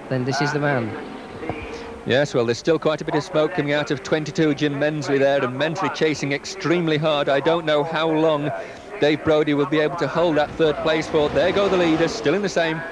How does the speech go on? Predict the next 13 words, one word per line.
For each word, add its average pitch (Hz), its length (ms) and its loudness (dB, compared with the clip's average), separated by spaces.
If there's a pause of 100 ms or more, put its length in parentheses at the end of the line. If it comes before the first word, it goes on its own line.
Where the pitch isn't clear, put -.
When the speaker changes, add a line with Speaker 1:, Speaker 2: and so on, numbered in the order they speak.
(560)
Speaker 2:
one-two 156 480 2
formation, 170 560 2
and 185 320 0
trying 190 260 2
to 190 80 0
go 190 160 4
down 180 220 2
the 180 100 4
outside 190 460 0
is 170 100 0
Mensley. 180 460 2 (640)
And 175 200 2
he 247 120 2